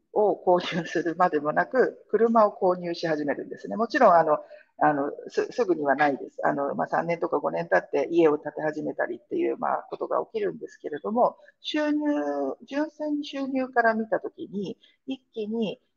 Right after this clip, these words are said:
えー、アッパーミドルクラスに行くと。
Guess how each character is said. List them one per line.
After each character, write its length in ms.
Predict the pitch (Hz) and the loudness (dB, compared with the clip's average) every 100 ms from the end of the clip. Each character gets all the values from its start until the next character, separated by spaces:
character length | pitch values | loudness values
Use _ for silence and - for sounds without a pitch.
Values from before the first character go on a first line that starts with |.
| _ | _
え 500 | 156 151 139 127 131 - - - - - - - - _ _ - - | 0 2 2 2 0 -2 -4 -4 -8 -8 -10 -14 -18 _ _ -10 -6
ー、 40 | |
ア 20 | 175 | -4
ッ 60 | |
パ 120 | - | -2
ー 40 | 196 | -2
ミ 120 | 170 | -2
ド 120 | 160 | -4
ル 80 | 151 | -4
ク 80 | 151 | -4
ラ 120 | 135 | -6
ス 80 | - | -8
に 100 | - | -16
行 0 | |
く 120 | _ | _
と。 180 | - | -10